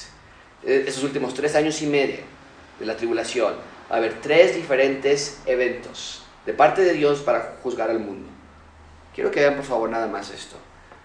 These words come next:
Apocalipsis seis tres, los sellos. Va a haber siete sellos. Nada más les voy a poner poquitos para que vean la clase de dolor que va a abrir estos. Son juicios de Dios. Son juicios de Dios. Cuando abrió el segundo sello,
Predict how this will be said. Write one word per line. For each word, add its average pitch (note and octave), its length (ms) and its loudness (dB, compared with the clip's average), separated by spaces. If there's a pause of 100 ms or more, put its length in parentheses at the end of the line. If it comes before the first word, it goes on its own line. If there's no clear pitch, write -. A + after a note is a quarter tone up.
(140)
Apocalipsis C3+ 520 -2
seis B2 400 -2
tres, A2 420 -4 (220)
los B2 120 -2
sellos. - 540 -2
Va D3+ 60 2
a - 20 4
haber G3+ 140 6
siete G#3 300 6
sellos. F3 300 6
Nada B3 140 2
más B3+ 100 2
les A#3 80 8
voy G#3+ 100 10
a G#3 60 4
poner - 200 0
poquitos - 340 -6
para G#2+ 180 -2
que A#2+ 80 -4
vean A2+ 140 4
la - 80 -2
clase B2 240 -2
de A2+ 60 2
dolor G2+ 300 0
que F#2+ 80 -6
va E2 60 0
a - 40 -2
abrir - 160 -4
estos. - 240 -12 (120)
Son G3+ 200 8
juicios C4 360 8
de B3 80 10
Dios. - 460 6 (760)
Son G#3 200 10
juicios A3 420 4
de G#3 80 12
Dios. - 540 2 (1040)
Cuando F3+ 240 10
abrió G#3 240 12
el C#4 80 10
segundo A3+ 380 6
sello, D3+ 480 6